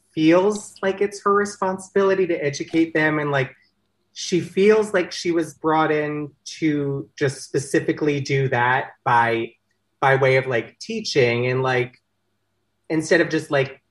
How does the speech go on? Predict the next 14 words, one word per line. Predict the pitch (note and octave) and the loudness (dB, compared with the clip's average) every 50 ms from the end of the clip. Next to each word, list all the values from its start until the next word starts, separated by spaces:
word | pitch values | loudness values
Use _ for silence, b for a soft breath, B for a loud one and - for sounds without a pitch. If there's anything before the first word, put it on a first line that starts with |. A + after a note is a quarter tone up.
| _ - | _ -12
living | D3 C3+ D3 D3+ C#3+ D3+ D3 C#3+ | -4 0 0 0 2 2 0 0
and | C#3 C3+ B2+ | 0 -2 -2
being | C#3+ D3 D3 C#3+ C#3+ | -2 -2 -2 -4 -4
herself | C#3 D3 C#3 C3+ - - - D#3 C#3+ B2+ A#2 A#2 - - | -6 -6 -8 -8 -6 -2 0 2 2 2 0 -2 -4 -4
and, | C#3+ C#3 C3+ C3+ | -4 -2 -2 -2
like, | C3 C3 B2+ B2+ B2+ - - _ _ _ _ _ _ | -2 -2 -2 -2 -4 -6 -14 _ _ _ _ _ _
letting | C#3+ C#3+ C#3 C#3+ C#3+ | -4 -2 0 0 -2
it | C#3 C3+ | -2 -2
kind | - - C#3 C3+ C3+ | -2 -4 -2 -2 -2
of | B2+ A#2 - - _ | -4 -6 -10 -14 _
happen | C3+ C3+ C3 B2+ - C3 | -4 -2 -2 -2 -2 -4
more | B2+ B2+ A#2+ B2+ C3+ | -2 -2 -2 -4 -2
organically, | C3+ C#3 C#3 C#3+ G3+ G#3 G3+ F3+ D3+ C3+ - C3 A#2+ A#2+ A#2+ A#2+ | -4 -4 -2 0 0 2 2 0 0 -2 -4 -6 -6 -4 -4 -4
like, | A#2+ A#2+ A#2 A2+ - | -4 -4 -6 -6 -6